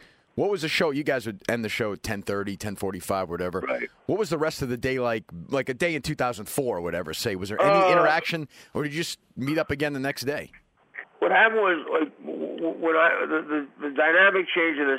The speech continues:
Speaker 2: sense, too, when I got there, where it was very little preparation, like, very little pre-written bits, unless Benji or, or Freddie would come up with something.
Speaker 1: Right.
Speaker 2: Because, uh, he, and I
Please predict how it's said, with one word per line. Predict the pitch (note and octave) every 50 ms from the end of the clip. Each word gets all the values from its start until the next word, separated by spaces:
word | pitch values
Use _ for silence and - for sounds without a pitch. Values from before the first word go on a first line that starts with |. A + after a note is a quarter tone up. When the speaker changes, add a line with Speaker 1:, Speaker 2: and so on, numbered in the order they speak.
| -
Speaker 2:
sense, | - D3+ C#3+ C3 B2 - -
too, | - E3
when | D3 C#3 B2+
I | B2+ B2+
got | A2 B2+ B2 A#2+ A#2+ -
there, | A#2+ A#2+ A#2+
where | A#2+ A#2+ A#2 A#2
it | A2+ G#2+ A#2
was | C3+ C3 B2+ -
very | A#2+ D3+ D3+ D#3 D3+
little | D3 C#3 C#3 B2
preparation, | - - C#3+ C3 G#2+ A#2+ A#2+ B2 B2+ B2+ B2 A#2 G#2+ G#2+
like, | G#2 G#2 - _ - F2
very | C#3 D3 D3 C#3+
little | C#3 C3+ B2
pre-written | A2+ - - C#3 C3+ B2+ B2 A#2+ - G#2+ G#2 F#2+
bits, | F#2 G#2 G2 - - - - - _ - - - - - - - - -
unless | A2+ A2+ B2+ B2 - -
Benji | C3 C3 B2+ A2+ A2 A#2+ A#2
or, | A2 G#2+ G#2+
or | A2 - -
Freddie | - B2+ C3 B2+
would | A#2+ A2+ G2+
come | - A#2
up | A2 G#2+ F2+ G2+
with | G#2+ - -
something. | A2 G#2 G2 - G#2+ G2+ G2 F2+
Speaker 1:
Right. | G#2 G2+ F#2 E2+ - - - -
Speaker 2:
Because, | C3 B2+ - - D#3+ C#3 C3 A2+ - -
uh, | C3+ C3+ C3 B2+ B2 A#2+ A#2 A2+ - - - - _
he, | - -
and | C3 C3+ D3+ - - D3+ C#3+ C3 D3
I | D3